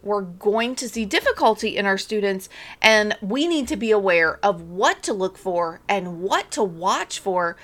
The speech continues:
so that we know how to help our kids.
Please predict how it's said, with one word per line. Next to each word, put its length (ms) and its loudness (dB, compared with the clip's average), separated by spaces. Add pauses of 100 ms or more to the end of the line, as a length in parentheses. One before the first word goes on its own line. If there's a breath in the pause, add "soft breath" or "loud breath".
(180 loud breath)
so 180 2
that 180 2
we 200 0
know 420 2
how 200 8
to 100 4
help 380 0
our 160 0
kids. 580 -12